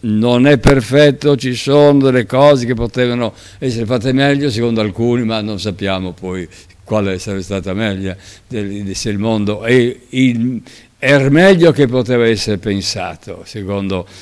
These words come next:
alcuni filosofi e teologi. Ma in realtà è solo,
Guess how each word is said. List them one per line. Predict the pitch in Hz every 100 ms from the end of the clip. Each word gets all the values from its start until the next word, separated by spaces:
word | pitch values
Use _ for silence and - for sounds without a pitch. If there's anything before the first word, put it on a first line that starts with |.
| -
alcuni | 104 92 107 104
filosofi | - 117 113 101 101 92 98 95
e | 90
teologi. | 110 92 82 80 80 80 - -
Ma | 139 135
in | 131
realtà | 139 107 98 92 - - -
è | 156 147
solo, | - 160 170 156 139 - -